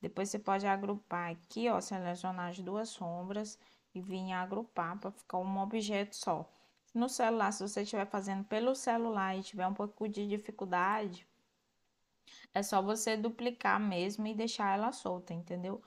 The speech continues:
Mas compensa você selecionar e deixar um objeto só. Que pelo computador eu clico no mouse e arrasto, e aí ele mostra quantos elementos estão sendo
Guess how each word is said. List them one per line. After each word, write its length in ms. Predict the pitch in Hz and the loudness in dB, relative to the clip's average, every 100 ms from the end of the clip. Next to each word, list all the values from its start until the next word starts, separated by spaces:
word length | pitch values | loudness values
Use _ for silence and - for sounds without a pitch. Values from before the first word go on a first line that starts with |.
| - - _ | -18 -20 _
Mas 440 | 208 214 233 302 - _ | 4 6 4 0 -6 _
compensa 520 | - 240 240 214 214 220 | 4 4 6 0 2 0
você 680 | 214 220 220 - 202 202 214 | 0 -2 -2 -2 0 0 -2
selecionar 840 | 214 202 208 214 233 220 190 190 | -2 0 0 0 0 2 2 2
e 40 | 208 | 2
deixar 560 | 202 214 - 190 196 - - _ | 0 0 0 0 -2 -10 -20 _
um 100 | 196 | 2
objeto 640 | 208 214 226 226 220 226 262 | 2 4 2 2 0 0 -4
só. 460 | - 180 160 147 - _ _ _ _ _ _ _ | -2 -2 -2 -6 -12 _ _ _ _ _ _ _
Que 100 | - | -8
pelo 240 | 202 202 | -2 0
computador 760 | 202 202 202 202 196 185 190 196 | 0 -2 -4 0 2 2 2 2
eu 140 | 208 | 0
clico 380 | 214 202 190 190 | 0 -2 -2 -2
no 100 | 190 | -2
mouse 400 | 185 180 202 208 | 2 2 2 0
e 60 | 196 | 0
arrasto, 760 | 185 190 180 196 226 - - _ _ _ _ _ | 0 0 0 2 0 -2 -14 _ _ _ _ _
e 120 | 202 | 2
aí 160 | 214 202 | 4 6
ele 160 | 208 | 4
mostra 480 | 233 214 202 226 - | 4 6 4 2 -2
quantos 580 | 214 214 226 247 254 240 | 0 4 4 4 0 4
elementos 560 | 226 220 220 214 214 214 | 6 6 2 2 0 -2
estão 340 | 214 - 220 | -4 0 0
sendo 640 | 233 220 185 190 208 226 | 0 0 0 0 0 -2